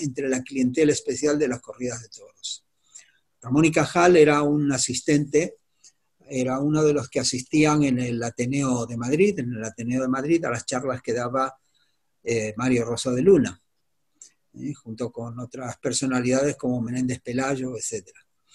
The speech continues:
Bueno, la cuestión es que esto nos lleva a la cualidad definida como ahimsa o indañabilidad en la, en la yoga, que significa respetar la vida, porque en cada forma de vida hay una conciencia en evolución como nosotros.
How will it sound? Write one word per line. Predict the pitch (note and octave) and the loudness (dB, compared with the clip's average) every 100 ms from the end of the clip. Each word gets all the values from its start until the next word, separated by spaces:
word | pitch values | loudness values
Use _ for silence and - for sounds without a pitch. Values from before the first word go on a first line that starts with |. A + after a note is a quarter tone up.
| - _ _ _ _ - | -20 _ _ _ _ 0
Bueno, | D3+ C#3 | 2 4
la | C#3 | 4
cuestión | E3 D#3 B3+ B3 | 2 6 8 8
es | G3 | 6
que | - E3+ D#3+ - | 6 8 8 4
esto | F3+ A3 | 2 4
nos | G3 E3 | 4 6
lleva | F#3+ F3 G#3 | 8 8 4
a | - C#3+ C#3+ | 2 0 2
la | C#3 C3 B2+ _ _ _ | 2 -2 -6 _ _ _
cualidad | C3+ C3+ C#3 F3 F3 F3 - | 0 2 4 4 4 2 -4
definida | C#3+ B2+ C#3 D3+ D#3+ E3 | -2 0 0 0 0 0
como | D3+ C#3 C3 B2+ | 0 -2 -2 -6
ahimsa | C#3+ B2+ - G3 E3+ B2 C3 D3+ F#3 _ - | -6 -6 0 4 4 2 0 -2 -4 _ -4
o | B2+ | 0
indañabilidad | C3 B2 B2 A#2+ A#2 A2+ A2+ D#3 D#3 D#3 _ | 0 0 -2 -2 -2 -4 0 2 2 0 _
en | A#2+ A2+ | -10 -8
la, | G#2+ G2+ G2 F#2+ - | -8 -8 -10 -12 -10
en | B2 | -10
la | A2+ | -4
yoga, | A#2 D#3 C3 C3 F#3 _ - - _ _ _ | 2 4 4 0 -4 _ -20 -20 _ _ _
que | D#3+ | 2
significa | - F#3+ D#3+ F3+ E3+ F3 | 4 4 2 2 2 2
respetar | D#3 B2+ - B2+ G#3+ G3 | 0 -2 -2 4 4 6
la | C#3 C#3 | 4 4
vida, | C3 B2+ B2+ | 2 0 6
porque | D3 D3 D#3+ | 6 6 6
en | D3+ D3 C#3+ | 6 6 6
cada | A3 A#3 A3+ | 8 10 8
forma | - A#3 G3 D3+ C#3 | 12 12 12 10 8
de | C#3+ | 10
vida | F#3 F#3 G#3+ A3 - | 10 10 8 4 6
hay | F3 F#3+ | 10 12
una | F3+ D#3+ D3+ | 10 4 4
conciencia | C#3+ C3+ - E3+ E3+ - F3 C#3+ | 2 2 4 4 4 4 4 6
en | B2+ | 6
evolución | B2 C#3 B2+ - C#3+ D3+ | 4 2 -2 2 4 4
como | D3+ A#2 A2 | 0 -2 -4
nosotros. | A2+ - G2 - - - - | 0 0 0 -10 -20 -18 -18